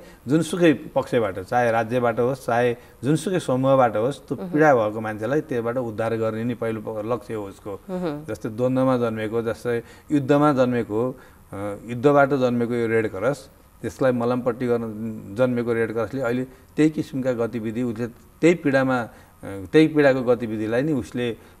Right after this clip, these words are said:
Speaker 1: लिएर हिँड्छ र यसले द्वन्द्वमा पनि यसले आफ्नो महत्त्वपूर्ण भूमिका गरेको छ।
Speaker 2: मह्म।
Speaker 1: अन्तर्राष्ट्रिय समिति, आइसिआरसी, अन्तर्राष्ट्रिय रेड क्रस समितिले,
Speaker 2: मह्म।
Speaker 1: अ, त्यो विभिन्न भेट्ने, अब बन्दी भएका बन्दीहरूलाई भेट्नेदेखि लिएर सबै कुरो यसले गर्छ। आफ्नो यसको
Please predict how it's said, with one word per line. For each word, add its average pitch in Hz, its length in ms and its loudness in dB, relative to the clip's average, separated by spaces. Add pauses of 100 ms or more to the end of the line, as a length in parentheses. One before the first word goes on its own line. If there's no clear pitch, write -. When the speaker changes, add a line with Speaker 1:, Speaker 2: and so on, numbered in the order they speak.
(100)
Speaker 1:
लिएर 110 300 0
हिँड्छ 95 340 -2
र 139 160 2
यसले 123 480 -2
द्वन्द्वमा 117 680 -2
पनि 120 260 -6
यसले 117 400 -6 (240)
आफ्नो 110 260 -4
महत्त्वपूर्ण 113 520 -6
भूमिका 107 380 -4
गरेको 104 320 -4
छ। 90 120 -12 (420)
Speaker 2:
मह्म। 202 120 -6
Speaker 1:
अन्तर्राष्ट्रिय 110 440 -4
समिति, 104 300 -10
आइसिआरसी, 101 480 -8
अन्तर्राष्ट्रिय 107 480 -6
रेड 107 140 -6
क्रस 104 180 -8
समितिले, 98 420 -8
Speaker 2:
मह्म। 160 200 -8 (240)
Speaker 1:
अ, 110 120 -6
त्यो 117 280 -4
विभिन्न 107 500 -6
भेट्ने, 110 460 -8 (320)
अब 113 260 0
बन्दी 131 280 4
भएका 113 260 0
बन्दीहरूलाई 120 600 2
भेट्नेदेखि 107 600 -6
लिएर 104 180 -6
सबै 170 280 0
कुरो 165 180 0
यसले 151 220 0
गर्छ। 107 240 -2
आफ्नो 110 440 -6
यसको 104 360 -12